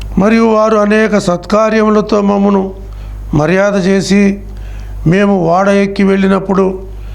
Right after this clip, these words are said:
మాకు కావలసిన వస్తువులు ఓడలో ఉంచారు.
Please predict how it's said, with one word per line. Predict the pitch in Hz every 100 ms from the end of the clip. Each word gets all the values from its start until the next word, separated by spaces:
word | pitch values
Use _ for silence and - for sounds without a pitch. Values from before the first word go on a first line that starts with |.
| - - -
మాకు | 175 190 190
కావలసిన | 185 190 185 190
వస్తువులు | 175 180 - 185 185
ఓడలో | 180 170 170 165 156
ఉంచారు. | 143 127 131 - -